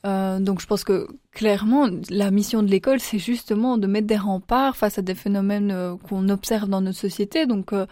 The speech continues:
là, là clairement c'est mal calculé, euh, je pense, euh, parce que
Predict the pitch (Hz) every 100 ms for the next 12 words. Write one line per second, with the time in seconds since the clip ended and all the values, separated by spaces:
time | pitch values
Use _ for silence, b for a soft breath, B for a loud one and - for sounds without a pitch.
0 | B B B B B 208 220 - _ _
1 | 208 - - _ 214 226 240 208 214 262
2 | - 196 202 - 208 - 202 208 220 202
3 | 190 190 - b b b - 202 202 196
4 | 202 - 190 185 185 190 - - - -
5 | - - - _ _ - - 208